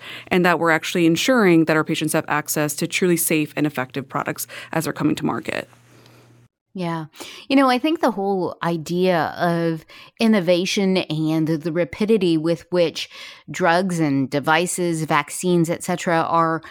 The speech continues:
Speaker 2: approved is so important. And we've certainly seen this, uh, with the pandemic. And I think that there is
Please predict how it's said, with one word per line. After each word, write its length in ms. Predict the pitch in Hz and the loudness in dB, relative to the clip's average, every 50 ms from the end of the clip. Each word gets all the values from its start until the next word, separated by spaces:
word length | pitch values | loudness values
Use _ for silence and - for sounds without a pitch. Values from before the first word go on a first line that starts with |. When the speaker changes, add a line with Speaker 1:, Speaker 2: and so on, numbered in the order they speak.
| - - - - - | -20 -20 -20 -8 -8
Speaker 2:
approved 760 | 156 156 - - - 294 311 294 226 196 180 175 170 - - _ - - - - _ _ _ 214 | -8 -8 -8 -8 -4 -2 0 2 4 4 2 2 0 -6 -16 _ -20 -20 -20 -20 _ _ _ 2
is 180 | 262 254 214 | 2 4 4
so 220 | - 277 262 285 311 | 6 4 4 6 4
important. 540 | 254 208 - - 180 180 165 - 160 151 | 2 2 2 2 2 2 4 4 2 2
And 160 | 156 165 170 175 | 4 2 2 2
we've 160 | 190 180 175 | 2 2 2
certainly 400 | - 220 214 - 202 202 190 170 | 0 0 0 2 2 2 2 0
seen 320 | 151 - - 190 190 190 | 0 0 2 4 4 4
this, 300 | 185 175 170 170 - - | 4 4 2 2 0 0
uh, 240 | 196 175 165 165 165 160 | 0 2 2 2 2 2
with 220 | 165 180 170 - | 0 -2 -2 -2
the 80 | 180 - | -6 -8
pandemic. 720 | - - 180 170 160 151 185 202 202 185 160 143 - - _ - - - - - _ _ - | -4 -2 0 0 2 2 2 2 2 2 0 0 -4 -10 _ -20 -20 -20 -20 -20 _ _ 2
And 140 | 269 269 | 4 4
I 80 | 285 277 | 4 4
think 260 | 277 302 302 330 370 | 4 2 0 0 2
that 220 | 349 339 320 262 - | 4 2 2 4 4
there 240 | 247 233 226 - - | 4 4 4 0 -2
is 540 | - 226 233 240 247 240 240 214 196 - | 0 2 4 6 6 6 4 2 0 -4